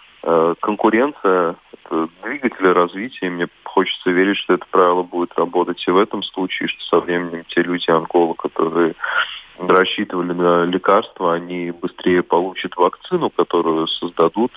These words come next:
э, потому что многие сейчас этим занимаются, и на это действительно брошены лучшие, э, умы всего человечества. Поэтому, отвечая на вопрос про Латвию, достанется ли нам что-нибудь? Достанется. Э, ну,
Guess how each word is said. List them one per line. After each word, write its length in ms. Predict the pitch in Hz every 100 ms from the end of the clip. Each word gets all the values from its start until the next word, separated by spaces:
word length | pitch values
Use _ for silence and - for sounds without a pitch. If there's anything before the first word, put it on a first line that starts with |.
| -
э, 180 | 87 82 -
потому 280 | 85 85
что 240 | 85 - 90
многие 420 | 98 101 95 85
сейчас 340 | - - 87
этим 260 | 87 - 87
занимаются, 800 | - 87 87 92 113 113 - 98
и 400 | 85 87 87 87 - - - - -
на 160 | 90 90
это 140 | 90
действительно 520 | 92 98 - 127 101 92
брошены 540 | 92 98 101 - 90
лучшие, 680 | 98 117 - - 85 80 -
э, 320 | - - -
умы 480 | 78 80 90 90 90
всего 360 | - 92 87 85
человечества. 880 | - 90 92 92 82 - - - - - - -
Поэтому, 480 | 101 98 - 98 98
отвечая 440 | 95 - - 98
на 100 | 92
вопрос 380 | 92 92 98 98
про 200 | - 98
Латвию, 360 | 98 143 - 101
достанется 540 | 95 - 104 92 87 _ _
ли 80 | 92
нам 140 | 87 80 _
что-нибудь? 1160 | 117 127 - - _ _ _ _ 214 - - -
Достанется. 760 | - - 123 143 98 - 85 - - - - - _ _ -
Э, 400 | 85 85 87 87
ну, 200 | 107 120